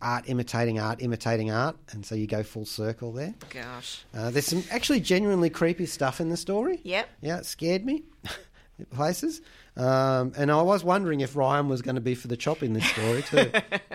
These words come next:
Speaker 2: For the chopping, yeah.
Speaker 1: You know, you know, I, at one moment, I, the Doctor's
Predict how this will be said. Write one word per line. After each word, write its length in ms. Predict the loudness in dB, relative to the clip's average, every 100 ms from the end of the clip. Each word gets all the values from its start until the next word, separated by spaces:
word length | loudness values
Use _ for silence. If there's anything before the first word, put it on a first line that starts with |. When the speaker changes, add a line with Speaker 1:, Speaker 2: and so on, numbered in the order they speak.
| -14 _
Speaker 2:
For 80 | -14
the 160 | -14 -18
chopping, 460 | -16 -16 -16 -18 -18 -14
yeah. 160 | -10 -8 -8 -12 -12 -4
Speaker 1:
You 120 | 0
know, 60 | 2
you 120 | 4
know, 280 | 4 4 4
I, 280 | 2 0 -2
at 80 | 0
one 200 | 2 2
moment, 320 | 4 2 2
I, 160 | -2 -4 -16 -12
the 140 | -6
Doctor's 480 | 0 0 0 -4 -8